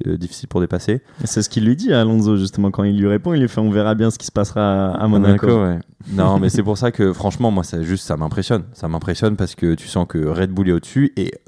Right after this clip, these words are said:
Speaker 1: d'autant plus, Verstappen est au-dessus. Si on regarde son premier relais avec, enfin, son premier, c'est quasiment failli être le seul parce qu'au final, il s'arrête juste parce qu'il doit s'arrêter, mais il, c'est juste hallucinant. Il tient avec des pneus qui ont quarante ou trente tours de, de vie.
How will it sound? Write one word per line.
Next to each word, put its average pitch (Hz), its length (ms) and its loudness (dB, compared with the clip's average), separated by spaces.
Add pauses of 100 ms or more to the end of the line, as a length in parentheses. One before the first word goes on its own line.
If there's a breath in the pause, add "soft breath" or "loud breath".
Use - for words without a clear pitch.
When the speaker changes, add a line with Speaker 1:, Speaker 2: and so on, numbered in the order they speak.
(180)
Speaker 1:
d'autant 98 460 -2
plus, 131 320 -4 (360 soft breath)
Verstappen 101 480 -2
est 98 60 4
au-dessus. 101 320 -2
Si - 140 -6
on 87 80 -2
regarde 101 320 0
son 92 120 -4
premier 101 300 0
relais 101 260 2
avec, 82 380 0
enfin, 80 160 -4
son 90 120 -4
premier, 95 360 0
c'est 82 320 -4
quasiment 95 360 -2
failli 98 280 0
être - 140 -4
le 90 80 0
seul 113 220 0
parce - 140 -8
qu'au 85 120 -8
final, 95 220 -2
il 90 60 -4
s'arrête 87 400 -4 (320 loud breath)
juste 98 160 -2
parce 98 140 -2
qu'il 95 140 -6
doit 92 100 2
s'arrêter, 95 400 -2
mais 87 200 0 (340 soft breath)
il, 85 420 0
c'est 95 160 0
juste 104 240 0 (100)
hallucinant. 107 560 0
Il 110 80 2
tient 113 220 0
avec 98 180 0
des 98 120 0
pneus 113 280 -2
qui - 80 -6
ont 87 80 -2
quarante 95 380 -2
ou 90 220 0
trente 104 260 -2
tours 107 240 -2
de, 87 500 0
de 85 320 0
vie. 113 280 -2